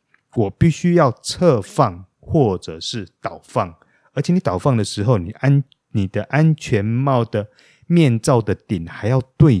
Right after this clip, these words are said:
准坐垫下方有一个特殊的凹槽，你才能够顺利把坐垫关上。关于这一点，导叔觉得还有一些进步的空间呐。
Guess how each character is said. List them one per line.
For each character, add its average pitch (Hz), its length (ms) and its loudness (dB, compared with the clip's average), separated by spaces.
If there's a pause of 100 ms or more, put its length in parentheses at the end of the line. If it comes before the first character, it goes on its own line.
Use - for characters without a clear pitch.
准 82 360 -6
坐 139 200 4
垫 113 300 -4
下 139 280 -2
方 143 300 2
有 90 160 -2
一 110 80 0
个 107 160 -2
特 127 280 2
殊 113 120 -6
的 101 120 -2
凹 104 200 0
槽， 85 200 -4
你 82 120 -10
才 - 160 -12
能 95 80 -4
够 104 80 -4
顺 107 160 -2
利 95 140 -4
把 90 240 -10
坐 117 180 2
垫 104 180 -2
关 95 260 -2
上。 92 260 -4 (760)
关 147 280 4
于 117 160 4
这 143 200 6
一 131 100 6
点， 95 320 0
导 85 260 -6
叔 123 260 0
觉 98 280 -2
得 92 340 -2
还 110 180 2
有 98 100 4
一 98 40 -2
些 104 160 0
进 104 240 -2
步 98 160 -2
的 85 120 0
空 87 220 -4
间 80 260 -4
呐。 80 140 -14